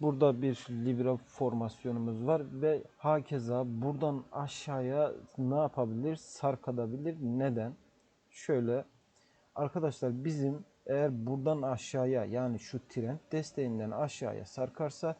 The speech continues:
artık burada bir Tobo'nun Libra'sına gider.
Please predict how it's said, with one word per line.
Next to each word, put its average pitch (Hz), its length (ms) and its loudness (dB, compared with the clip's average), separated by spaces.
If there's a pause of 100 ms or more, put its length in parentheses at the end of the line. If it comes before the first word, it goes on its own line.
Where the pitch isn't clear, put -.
(400)
artık 139 400 0 (100)
burada 135 520 2
bir 156 240 0 (340)
Tobo'nun 127 760 0
Libra'sına 131 540 2
gider. 101 480 -6